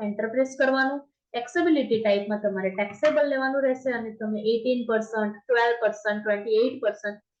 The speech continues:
જે પણ રેટ સેટ કરવા માંગતા હોવ તે તમે અહીંયા સેટ કરી શકો. તો મતલબ એ જ છે કે ટુ પોઇન્ટ વન માં તમારે એપ્લિકેબલ ના નીચે જે ઓપ્શન યસ અને નો હતું એમાં યસ કરીને તમારે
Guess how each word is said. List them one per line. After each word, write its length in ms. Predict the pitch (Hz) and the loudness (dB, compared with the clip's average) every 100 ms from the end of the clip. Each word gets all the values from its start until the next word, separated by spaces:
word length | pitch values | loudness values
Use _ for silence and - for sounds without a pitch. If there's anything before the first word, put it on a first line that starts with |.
| _ - | _ -10
જે 160 | 214 | 0
પણ 220 | 240 247 226 | 0 2 2
રેટ 220 | 233 233 | 2 2
સેટ 320 | - 208 214 | 0 0 0
કરવા 180 | 220 220 | -2 0
માંગતા 340 | 214 214 220 | 0 -2 0
હોવ 240 | 226 277 269 | 0 0 0
તે 200 | 226 220 | -2 -2
તમે 220 | 214 220 | -4 -6
અહીંયા 360 | 220 220 220 | -8 -12 -10
સેટ 360 | 240 - 202 202 | -8 4 4 6
કરી 200 | 196 190 | 4 6
શકો. 380 | 190 185 190 196 _ _ _ - | 4 0 0 -12 _ _ _ 4
તો 320 | 262 285 262 | 6 6 4
મતલબ 340 | 254 262 277 | 0 2 4
એ 100 | 277 | 4
જ 60 | 311 | 2
છે 220 | - 247 | 0 -2
કે 220 | 240 294 | 2 0
ટુ 120 | 277 233 | 0 0
પોઇન્ટ 240 | 285 330 | 0 2
વન 180 | 302 294 | 0 0
માં 100 | 294 | -2
તમારે 360 | 294 277 269 | -2 -2 0
એપ્લિકેબલ 760 | 277 240 233 262 262 262 269 262 | 0 -2 -6 -6 -6 -2 -2 -2
ના 240 | 262 262 | 0 0
નીચે 280 | 247 240 254 | -2 -2 -2
જે 380 | 262 262 277 - _ _ _ - | -2 -2 -2 -4 _ _ _ -6
ઓપ્શન 340 | 233 233 294 226 | -4 0 0 2
યસ 240 | 226 247 | 2 2
અને 160 | 277 277 | 0 0
નો 200 | 240 247 | -2 -2
હતું 420 | 262 294 269 277 _ _ | -4 -2 -4 -6 _ _
એમાં 200 | 247 254 | -4 -2
યસ 360 | 254 254 311 - | 0 2 2 2
કરીને 300 | 285 269 269 | 2 2 2
તમારે 520 | 269 262 247 240 254 | 0 0 -2 -2 -2